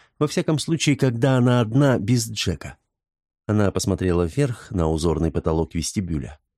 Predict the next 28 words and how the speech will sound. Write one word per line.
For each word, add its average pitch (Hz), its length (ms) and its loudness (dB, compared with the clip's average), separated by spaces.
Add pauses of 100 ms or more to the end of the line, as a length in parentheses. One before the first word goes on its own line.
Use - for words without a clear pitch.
(200)
Последний 143 400 0
раз 156 200 0
она 131 180 2
была 127 260 2
тут 131 220 0
в 110 100 0
детстве, 113 500 0
еще 82 300 0
до 82 100 -2
того, 104 340 2
как - 240 -2
ее 95 280 0
послали 95 400 0
учиться 92 420 -2
в - 60 -6
пансион 90 580 0
в - 80 -20
Коннектикут. - 720 -8 (480)
Тогда 139 380 4
она 147 200 4
ждала, 127 360 2
пока 117 300 0
мать 127 240 0
отправляла 107 560 0
по 98 100 0
почте 101 500 0
рождественские 85 840 -2
подарки. 71 640 -8